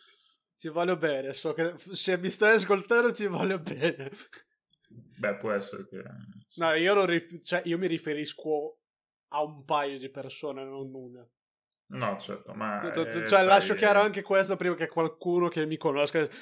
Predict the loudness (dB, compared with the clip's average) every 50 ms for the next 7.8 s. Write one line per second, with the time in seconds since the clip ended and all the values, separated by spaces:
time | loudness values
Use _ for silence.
0 | -20 -20 -16 -12 -8 -4 -2 -2 -2 0 0 0 0 0 0 0 -2 -6 -4 -2
1 | -2 0 0 0 0 0 0 0 0 -2 -2 -4 -4 -4 -2 -2 -2 -2 -4 -6
2 | -6 -4 -4 -4 -4 -4 -4 -8 -8 -10 -10 -8 -4 -2 -2 -2 -2 -4 -6 -6
3 | -6 -8 -8 -8 -8 -8 -6 -8 -8 -8 -6 -6 -6 -6 -6 -8 -10 -10 -12 -20
4 | -20 _ _ _ -6 -6 -6 -4 -2 -2 -2 -2 -4 -6 -10 _ -10 -10 -10 -8
5 | _ -2 0 0 0 -2 -4 -8 -10 -12 _ -4 0 0 0 0 0 -2 -2 -4
6 | -8 _ _ -10 -8 -8 -8 -6 -4 -4 -2 -2 -2 -4 -4 -2 -2 -2 -2 -2
7 | -6 -12 -10 -6 -6 -6 -6 -8 -10 -14 -16 -16 -16 -16 -18 _